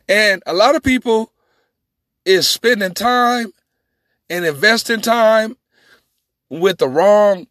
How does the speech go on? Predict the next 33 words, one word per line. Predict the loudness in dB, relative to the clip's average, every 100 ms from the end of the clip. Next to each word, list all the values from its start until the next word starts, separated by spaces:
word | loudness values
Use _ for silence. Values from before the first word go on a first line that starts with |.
| _ _ _ _ -8
thing | -4 -4 -4 -8 -8
or | -2 -2
person | 2 0 2 -2 -10 -12 _ -6
or, | 2 4 4 2
or | -8
the | -6 -10
wrong, | -6 -4 0 0 0 -4 -12 _ _ _ _ _ _ _ _ _ _ _ _ _ -10
uh, | -4 -2 0 -2 _ -14
type | -2 0 2
of | 0 -2
individual. | -4 -2 0 0 -2 -14 -16 _ -20 -14
You | -4
gotta | -2 2
have | 2 0 -2
individuals | -6 -6 -2 -2 -2 -4 -4 -4
in | -6
your | -2 -2
life | 2 2 2 0 -10 _ _ _ _ _
who | -4 0
are | 0
contributing | 0 -2 -2 -2 -2 -2 -6 -6 -6 -12 _ _
and | -6 -4
not | -4 -4
taking | -2 -2 -2 -4
away | -4 -2 -4 -4
from | -6 -8
what | -6 -6
your | -6
vision | -2 0 0 -2 -8
is | -6 -6
for | -8 -6
yourself. | -6 -2 -2 -2 -6 _ -20 -20
So, | -2 2 2 0